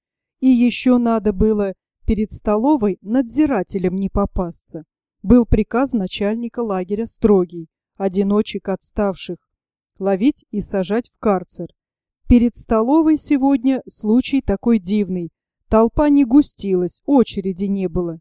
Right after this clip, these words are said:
Заходи. Внутри стоял пар, как в бане. Напуски мороза от дверей и пар от баланды.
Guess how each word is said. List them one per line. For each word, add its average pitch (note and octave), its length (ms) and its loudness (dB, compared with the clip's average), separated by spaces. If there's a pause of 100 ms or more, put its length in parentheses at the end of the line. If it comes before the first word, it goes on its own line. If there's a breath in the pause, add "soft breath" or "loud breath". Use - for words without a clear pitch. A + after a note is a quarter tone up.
(140)
Заходи. G#3+ 600 -4 (640)
Внутри G3+ 460 -2
стоял F#3+ 500 -2
пар, D4+ 320 -2
как A#3 240 -4
в F#3 120 -6
бане. F3 480 0 (480)
Напуски C4 580 -2
мороза A3 540 2
от E3+ 80 -6
дверей F#3 460 -2
и - 180 -8
пар B3+ 340 -4
от F3+ 180 -6
баланды. E3+ 600 -2